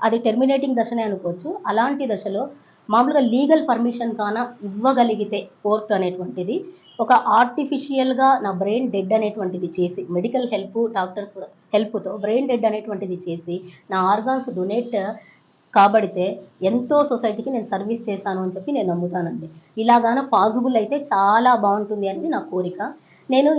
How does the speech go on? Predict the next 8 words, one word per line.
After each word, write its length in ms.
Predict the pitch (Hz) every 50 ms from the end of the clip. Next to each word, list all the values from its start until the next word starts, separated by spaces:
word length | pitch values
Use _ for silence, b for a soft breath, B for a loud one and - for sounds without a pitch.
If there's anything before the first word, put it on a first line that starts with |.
| 269 247
ఈ 240 | 247 247 247 240
విష్ 280 | 220 - 240 240 - -
అనేటువంటిది 480 | 294 277 269 262 247 233 226 262 269 294
నా 80 | 254 -
ఫ్రెండ్స్‌తో 360 | - 233 220 220 - - 285
చాలా 240 | 285 - 208 220 220
డిస్కస్ 420 | 202 180 - - 226 202 - -
చేశా. 220 | 180 175 - -